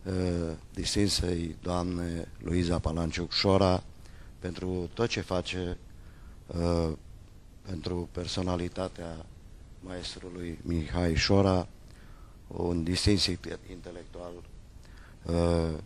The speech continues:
care merită toată prețuirea și respectul și recunoștința noastră. Mă refer atât la profesorul Mihai Șora, cât și la doamna Luiza Palanciuc.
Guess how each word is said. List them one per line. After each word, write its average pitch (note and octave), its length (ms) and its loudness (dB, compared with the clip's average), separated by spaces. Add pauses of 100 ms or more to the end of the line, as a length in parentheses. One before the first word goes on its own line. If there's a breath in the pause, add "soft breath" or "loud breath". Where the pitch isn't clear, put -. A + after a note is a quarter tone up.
(140)
care E2+ 440 0
merită F2+ 480 0
toată A#2+ 280 6
prețuirea F2 720 0 (380)
și E2 460 -4 (140)
respectul E2 720 -4
și - 200 -6
recunoștința D#2+ 760 -4
noastră. D2+ 420 -6 (520 loud breath)
Mă - 80 -8
refer F2 220 -6
atât G#2 280 -8
la A2+ 80 0
profesorul F2+ 720 -4 (560 loud breath)
Mihai E2+ 280 2
Șora, F2 340 2
cât E2+ 160 -6
și F2 160 -2
la E2 220 -2
doamna D#2+ 440 -8 (180)
Luiza D#2 320 -14
Palanciuc. D#2 460 -14